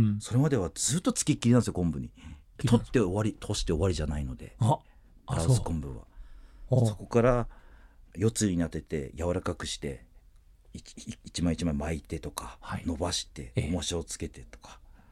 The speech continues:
Speaker 1: あー。
Speaker 2: すごく、あの、長い時間一緒に過ごして出荷するも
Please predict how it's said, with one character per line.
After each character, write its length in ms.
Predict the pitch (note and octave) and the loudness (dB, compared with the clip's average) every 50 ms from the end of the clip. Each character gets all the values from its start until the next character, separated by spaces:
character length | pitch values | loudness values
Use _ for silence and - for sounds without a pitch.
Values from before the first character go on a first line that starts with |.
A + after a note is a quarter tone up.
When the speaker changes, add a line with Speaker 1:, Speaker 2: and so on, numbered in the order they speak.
| - - - - - - - - | -20 -20 -20 -20 -20 -20 -20 -14
Speaker 1:
あ 520 | - G2 F#2+ F#2 F2+ E2+ E2+ E2+ E2 E2 E2 | -10 -6 -4 -4 -2 -2 -2 -2 -2 -2 -4
ー。 40 | E2 | -4
Speaker 2:
す 220 | - D#2+ D#2 G#2+ | -4 -4 -2 2
ご 140 | G2+ B2+ D#3+ | 4 2 2
く、 440 | - - F#3+ D#3+ B2 G#2+ F#2 - - - - - - - | 2 0 0 2 4 4 2 0 -2 -10 -20 -20 -14 -8
あ 80 | D#2 D#2 | -4 -2
の、 180 | D#2 D#2+ D#2+ D2+ - - - - - | -2 -2 -2 -4 -8 -16 -20 -14 -8
長 300 | - D#2+ E2 F2 F#2 A2 | -4 -2 0 2 6 6
い 80 | A#2 A2 | 6 6
時 100 | F#2 G2 | 4 2
間 340 | - F2 D#2+ D#2 D2 C2 - - - - - - | -4 -4 -2 -2 -4 -4 -6 -6 -8 -8 -8 -8
一 120 | E2+ D#2 | -8 -6
緒 160 | - - - E2+ | -4 -4 -2 -2
に 140 | D#2 D#2+ | -2 -2
過 160 | - - - G2 | -2 -2 -2 0
ご 120 | G2 G#2 | 0 0
し 140 | F#2+ - - | -2 -4 -6
て 140 | - - B2+ | -4 -4 -2
出 200 | - A2 - - - - | -2 -2 -4 -6 -6 -8
荷 80 | D#2+ | -8
す 140 | - - F2 | -6 -6 -6
る 240 | D2+ D#2+ D2 - - - - - - - - - - | -4 -4 -6 -6 -8 -14 -20 -20 -20 -20 -18 -8 -2
も 100 | - | 2